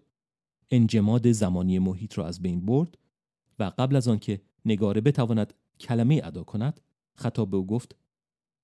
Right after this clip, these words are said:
«تا جایی که می‌تونی از اینجا دور شو.» دختر جسور اهریمن بدون هیچ گونه جر و بحثی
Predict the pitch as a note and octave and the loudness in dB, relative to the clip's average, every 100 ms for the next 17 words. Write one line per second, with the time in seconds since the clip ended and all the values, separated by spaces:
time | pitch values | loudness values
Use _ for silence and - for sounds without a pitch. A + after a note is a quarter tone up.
0 | _ _ _ - C#3+ F3 F#3+ C#3 A#2 A#2 | _ _ _ 0 6 6 6 6 4 4
1 | A#2+ C#3+ - - B2 C3+ A#2 A2+ A#2 - | 2 2 -2 -6 0 2 2 2 0 -2
2 | - _ _ _ _ _ _ _ _ _ | -14 _ _ _ _ _ _ _ _ _
3 | _ _ D3+ C#3 F#3+ F#3+ C3 G#2 - A2 | _ _ 0 2 2 4 2 0 0 -4
4 | E2+ - - A#2+ D3+ - _ _ _ D3 | -4 -6 -2 0 -2 -6 _ _ _ 2
5 | D3 C3 G#2+ G2 - G2 F2 F2+ E2+ E2 | 4 4 0 -4 -4 -4 -2 -6 -6 -4
6 | B2+ C3+ D3 | -4 -4 -4